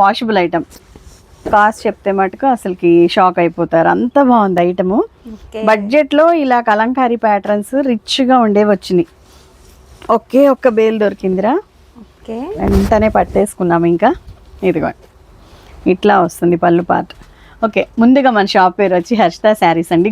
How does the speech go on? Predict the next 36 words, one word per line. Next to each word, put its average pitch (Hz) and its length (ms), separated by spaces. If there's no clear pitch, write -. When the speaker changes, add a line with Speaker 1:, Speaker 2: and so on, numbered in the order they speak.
Speaker 1:
గుంటూరులో 240 480
ఉంటుంది. 175 320
కరెక్ట్గా 262 360
గుంటూరులో 269 460
వాసవి 220 380
క్లాత్ 202 280
మార్కెట్ 170 360
ఉంటుంది. 175 320
వాసవి 277 360
క్లాత్ 214 240
మార్కెట్ 202 340
ఆపోజిట్ 233 460
రోడ్లోనే 196 360
కొంచెం 269 440
ముందుకు 226 300
వస్తే 196 260
Union 277 300
Bank 247 220
of 226 60
India 214 240
అని 262 180
పెద్ద 214 180
బిల్డింగ్ 220 300
కనిపిస్తుంది. 165 520
Speaker 2:
ఓకే. - 400
Speaker 1:
ఆ 220 60
బ్యాంక్ 233 220
బిల్డింగ్లోనే 240 480
గ్రౌండ్ 220 260
ఫ్లోర్లో 220 320
యూనియన్ 220 340
బ్యాంక్ 190 280
ఉంటది, 180 260
బ్యాంక్ 247 260
పక్కనే 233 360
హర్షిత 208 240